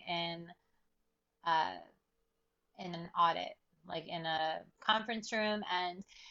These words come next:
these two managers were, like, arguing over a,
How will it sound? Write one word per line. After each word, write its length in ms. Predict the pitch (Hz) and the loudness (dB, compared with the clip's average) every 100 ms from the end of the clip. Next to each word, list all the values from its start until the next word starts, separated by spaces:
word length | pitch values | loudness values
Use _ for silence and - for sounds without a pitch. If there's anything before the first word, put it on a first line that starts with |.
| - _ - - | -20 _ -10 0
these 200 | 220 - | 0 2
two 120 | 262 | 4
managers 600 | 214 214 220 208 196 190 | 6 6 6 6 6 6
were, 140 | 180 | 4
like, 260 | 175 170 170 - | 6 4 2 4
arguing 460 | 180 185 180 175 | 4 4 0 2
over 260 | 175 165 175 | 0 4 4
a, 280 | 170 170 | 4 2